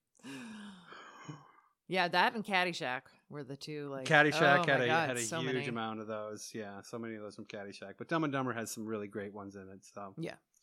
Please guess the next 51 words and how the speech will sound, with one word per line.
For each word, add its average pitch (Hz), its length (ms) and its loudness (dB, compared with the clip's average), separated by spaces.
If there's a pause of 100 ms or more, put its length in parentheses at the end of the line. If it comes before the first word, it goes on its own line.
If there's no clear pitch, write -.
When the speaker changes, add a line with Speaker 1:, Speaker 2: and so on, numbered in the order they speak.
(480)
Speaker 2:
that 113 100 0
one, 107 180 -4
that 120 160 0
one 117 140 0
is 113 100 -2
a 113 60 -6
favorite. 107 460 -2 (460)
Speaker 1:
Um, 202 260 2
so 214 120 0
they 208 80 2
finally 254 240 2
get 285 140 -4
to 262 100 0
Aspen 196 440 -2
and 175 120 -4
learn 170 220 -4
that 165 100 -6
there's 165 160 -4
a 160 60 -6
lot 151 180 0
of 147 80 -6
money 185 260 -2
in 156 100 -6
the 156 60 -6
briefcase 143 840 -6 (100)
after 131 280 -16
carrying 135 240 -10
it 131 80 -12
around 135 300 -10
for 139 260 -10 (760)
a 147 60 -10
week. 143 300 -10 (360)
Um, 156 260 2
and 160 120 -4
they 170 60 -2
use 185 160 0
the 185 100 0
money 165 260 0
to 165 120 -8
get 156 160 -2
into 151 180 -10
a 156 40 -8
charity 285 420 -2
ball 156 420 2 (160)
where 220 140 0
Lloyd 196 320 2
sends 202 260 -4
Harry 160 260 -4
over 147 160 -4
to 160 200 -10
Mary 151 480 -4